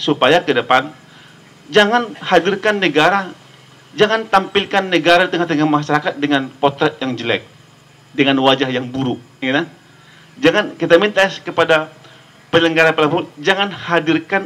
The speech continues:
wajah buruk negara kepada masyarakat melalui pelayanan publik. Tapi hadirkanlah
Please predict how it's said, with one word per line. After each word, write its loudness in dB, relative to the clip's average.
wajah 2
buruk 0
negara 0
kepada -4
masyarakat -8
melalui -6
pelayanan -10
publik. -14
Tapi -4
hadirkanlah -2